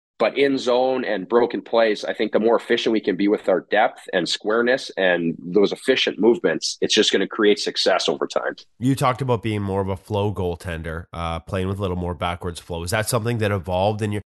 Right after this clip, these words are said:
Speaker 2: like, can we still have that in today's N H L where, like, the focus a lot of times seems to be, "Let's be set, let's be square"?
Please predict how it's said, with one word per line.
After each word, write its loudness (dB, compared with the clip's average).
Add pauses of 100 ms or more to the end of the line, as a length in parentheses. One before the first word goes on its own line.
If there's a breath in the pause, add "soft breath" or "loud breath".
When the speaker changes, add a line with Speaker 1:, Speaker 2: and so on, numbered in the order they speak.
(100)
Speaker 2:
like, -4 (240)
can -2
we 0
still -2
have 0
that 0 (260)
in -4
today's 0
N 0
H -4
L 2
where, 4 (220)
like, -2
the 0
focus 2
a 0
lot 4
of -2
times 0
seems -2
to -8
be, -2
"Let's -2
be -4
set, 2
let's 0
be -6
square"? 0